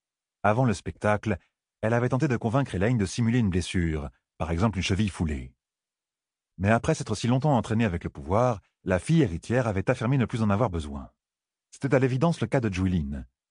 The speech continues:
mais Elaine, elle, n'avait pas passé son temps à faire de l'équilibrisme sur des toits. Les roues de retour et l'arrivée sur la plateforme furent une pure formalité. Pourtant, Nineveh ne baissa pas les yeux et ne lâcha pas le bras de Luca.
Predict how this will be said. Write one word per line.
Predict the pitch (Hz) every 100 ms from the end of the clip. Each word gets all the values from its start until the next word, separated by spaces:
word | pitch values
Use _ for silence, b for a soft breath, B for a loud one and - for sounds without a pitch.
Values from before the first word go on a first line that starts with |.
| _
mais | 82 80
Elaine, | 92 123 120 82 -
elle, | 90 104 101 b b _
n'avait | 101 104 110
pas | 147
passé | 139 131
son | - 92
temps | 143
à | 107
faire | 95
de | 87
l'équilibrisme | 110 107 90 107 117 92
sur | 101
des | 80
toits. | - 73 64 _ _ _ _ _ _ _ _
Les | 107 104
roues | 104 165
de | 110
retour | 82 78 113 156 156 95
et |
l'arrivée | 90 90 98 123
sur | 90
la | 80
plateforme | 80 - 104 131 127
furent | 120 -
une | 107
pure | 151
formalité. | - 101 78 - 65 - _ _ _ _ _ _
Pourtant, | 107 - 160 147 b _ _ _ _
Nineveh | 110 139 139 170
ne |
baissa | 117 107 123
pas | 143
les | 107 76 90
yeux | 90
et | 101
ne | 101
lâcha | 101 107
pas | 127
le | 101
bras | 85 101
de | 90
Luca. | - - 73 -